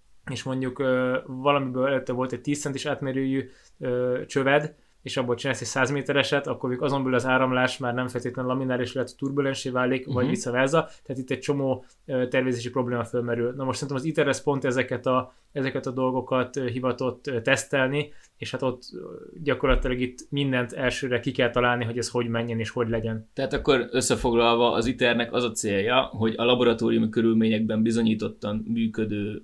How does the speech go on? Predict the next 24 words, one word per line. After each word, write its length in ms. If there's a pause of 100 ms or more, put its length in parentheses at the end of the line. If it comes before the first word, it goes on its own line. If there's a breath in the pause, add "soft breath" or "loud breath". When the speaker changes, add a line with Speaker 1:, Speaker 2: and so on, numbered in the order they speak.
Speaker 2:
fúziót, 720
azt 340
képesek 600
vagyunk-e 500
ipari 380
léptékben 540
Speaker 1:
Igen. 120
Speaker 2:
energiatermelésre 840
is 140
használni, 680 (300 loud breath)
és 160
ennek 480 (360)
ez 200
a 360
kísérlet 600
lenne 400
a 320 (100)
Speaker 1:
Igen. 180
Speaker 2:
bizonyítéka, 840
hogy 80
működik 420
ez 100
az 100
elv. 260